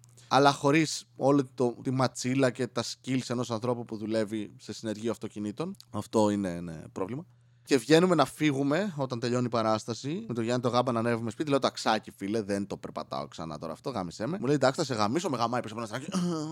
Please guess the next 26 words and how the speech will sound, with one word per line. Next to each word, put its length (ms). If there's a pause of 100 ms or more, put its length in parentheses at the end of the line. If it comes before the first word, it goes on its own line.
(140)
Λέω, 160
«Ευχαριστώ, 360
Γιάννη, 300
αυτό 140
ήθελα 140
πάντα». 240 (540)
Και 680 (280)
μπαίνουμε, 320
πάμε 200
να 80
βρούμε 200
ταξί. 340 (160)
Κλασικά, 300
όποτε 160
πάμε 120
με 60
τον 80
Γιάννη 180
να 80
βρούμε 160
ταξί, 380
στα 180
Λαδάδικα 440
τώρα, 160
έτσι, 340
Τσιμισκή. 580